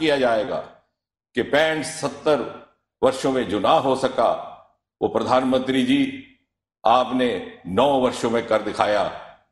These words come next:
और वो इसलिए कि मोदी जी हैं तो मुमकिन है।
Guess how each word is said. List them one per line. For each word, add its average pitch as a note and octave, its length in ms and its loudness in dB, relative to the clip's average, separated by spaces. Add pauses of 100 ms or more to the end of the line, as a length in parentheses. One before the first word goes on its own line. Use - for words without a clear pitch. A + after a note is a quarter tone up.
(100)
और - 140 2
वो G#2+ 140 2
इसलिए B2 540 4 (500)
कि F2 80 0
मोदी A2 400 4
जी G2+ 240 -2
हैं B2 480 0 (580)
तो G2+ 60 0
मुमकिन F2+ 480 -2
है। - 360 -6